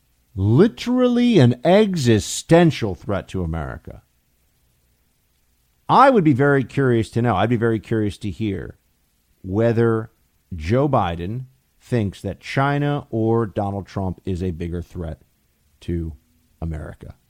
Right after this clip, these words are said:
I think you'd have to say, I, if you're gonna take Biden at his word, I think you'd have to hear him say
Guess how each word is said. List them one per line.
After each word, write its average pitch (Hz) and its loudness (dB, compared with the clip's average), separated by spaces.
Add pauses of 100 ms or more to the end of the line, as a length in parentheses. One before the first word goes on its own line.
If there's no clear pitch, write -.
(920)
I 190 4
think 147 -2
you'd 123 2
have 127 2
to 190 -2
say, 120 -2
I, 110 0
if 131 0
you're 135 2
gonna 170 0
take 143 2
Biden 143 4
at 131 0
his 104 -4
word, 220 2
I 143 -2
think 135 -6
you'd 127 -2
have 139 0
to 139 0
hear 147 2
him 139 2
say 180 4